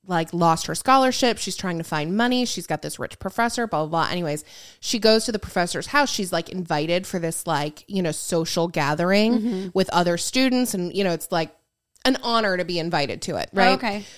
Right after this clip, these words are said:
Speaker 1: So she's there and she's, like, having great conversation with everybody. She's talking to the professor's husband. And then he, like, propositions her for sex.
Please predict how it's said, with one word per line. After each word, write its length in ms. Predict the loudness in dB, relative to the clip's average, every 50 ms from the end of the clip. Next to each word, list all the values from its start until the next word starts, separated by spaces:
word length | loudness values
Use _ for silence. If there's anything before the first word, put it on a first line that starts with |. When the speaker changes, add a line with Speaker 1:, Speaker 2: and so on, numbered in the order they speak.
| -16 -8
Speaker 1:
So 340 | 0 4 6 6 6 6
she's 300 | 4 2 -2 -4 -4 -2
there 280 | 0 0 2 2 2 2
and 120 | 2 0
she's, 360 | 0 0 0 -2 -2 -4 -4 -2
like, 460 | -2 0 0 -2 -2 -6 -10 -16 _ _
having 400 | -12 -4 -2 -2 -2 0 -2 -4
great 260 | -4 -4 -4 -4 -4 -4
conversation 760 | -6 -6 -6 -6 -6 -6 -4 -2 0 0 0 0 0 0 0
with 100 | 2 2
everybody. 360 | 2 0 0 0 2 2 2
She's 320 | 0 0 -2 -4 -4 -6 -4
talking 400 | -2 -2 -2 -2 -2 -6 -8 -6
to 180 | -4 -2 -2
the 80 | -2 -4
professor's 580 | -4 -6 -4 -2 -2 -2 -2 -2 -6 -8 -8 -10
husband. 800 | -2 0 2 2 2 2 2 2 2 4 4 2 2 0 -2 -6 -12 -20 -18 -20 -20 -20 -6 _
And 160 | 0 2 4 4
then 100 | 4 2
he, 260 | 0 0 -2 -2 0
like, 280 | 2 0 0 -2 -4
propositions 640 | -4 -2 -2 0 0 -2 -4 -4 -2 -2 -2 -2 0
her 160 | 2 2 2
for 120 | 0 0 -4
sex. 600 | -4 -2 0 0 2 2 0 -2 -4 -8 -8 -10